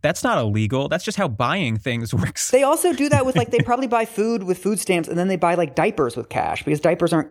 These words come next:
Speaker 1: Right.
Speaker 2: covered by food stamps.
Speaker 1: Just because you're on food stamps doesn't mean you're not allowed to buy other things with cash.
Speaker 2: Yeah. <laughs>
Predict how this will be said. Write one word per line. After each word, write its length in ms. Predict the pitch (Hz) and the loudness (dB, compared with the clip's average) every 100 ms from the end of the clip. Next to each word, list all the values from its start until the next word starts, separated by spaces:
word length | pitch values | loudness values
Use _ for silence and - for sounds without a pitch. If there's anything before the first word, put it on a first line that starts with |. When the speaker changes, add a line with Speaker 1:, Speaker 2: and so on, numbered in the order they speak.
| - | -2
Speaker 1:
Right. 200 | 180 214 | 0 2
Speaker 2:
covered 280 | - 175 165 | 2 2 2
by 100 | 143 | 0
food 240 | 139 175 - | 0 -2 -2
stamps. 400 | 90 69 - - | -8 -8 -12 -4
Speaker 1:
Just 180 | - | 0
because 200 | - 262 | 0 0
you're 100 | 220 | 0
on 120 | 185 185 | 0 0
food 220 | 175 240 | -2 -2
stamps 240 | 147 127 | -2 -2
doesn't 140 | 170 180 | 0 0
mean 120 | 165 | 0
you're 80 | 135 | -2
not 100 | 165 | -2
allowed 220 | 139 165 | -2 -2
to 80 | 156 | -2
buy 260 | 113 139 147 | -2 -2 -2
other 220 | 131 107 | 0 -2
things 380 | 127 147 156 113 | -2 -2 -2 -4
with 120 | 107 | -6
cash. 540 | - 180 233 196 - | -2 2 4 2 2
Speaker 2:
Yeah. 300 | - - | 0 -2
<laughs> 40 | - | -6